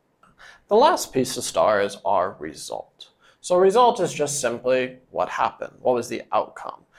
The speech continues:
Now, this isn't to be confused with what's the success. In fact, a lot of times with your result, maybe you'll talk about the success and the growth in sales, et cetera.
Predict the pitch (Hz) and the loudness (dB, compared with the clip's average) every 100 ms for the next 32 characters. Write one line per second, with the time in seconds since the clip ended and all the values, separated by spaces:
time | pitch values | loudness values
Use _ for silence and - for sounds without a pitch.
0 | - _ 220 214 262 277 226 196 - 156 | -20 _ 4 4 4 4 4 2 0 0
1 | 139 139 131 143 139 - 110 - 110 107 | 0 -2 -2 0 0 0 -6 -2 -2 -2
2 | - 95 - - - - 147 - - - | -8 -8 -8 -8 -8 -2 -2 -2 -16 -16
3 | - - 120 208 110 113 123 131 - 120 | -16 0 0 0 -2 0 2 0 -4 -8
4 | 117 110 101 92 87 120 220 151 - - | -6 -12 -8 -6 -6 2 4 4 0 -8
5 | 117 117 113 110 - 95 - 92 87 92 | -6 -6 -4 -6 -2 -4 -4 -4 -4 -4
6 | - - 98 - - 95 95 - - 85 | -8 -14 -12 -10 -2 -2 -2 -6 -12 -12
7 | 82 82 107 110 107 95 - 87 - - | -18 -8 -6 -6 -14 -12 -6 -6 -6 -4
8 | 226 139 104 95 | -2 0 0 0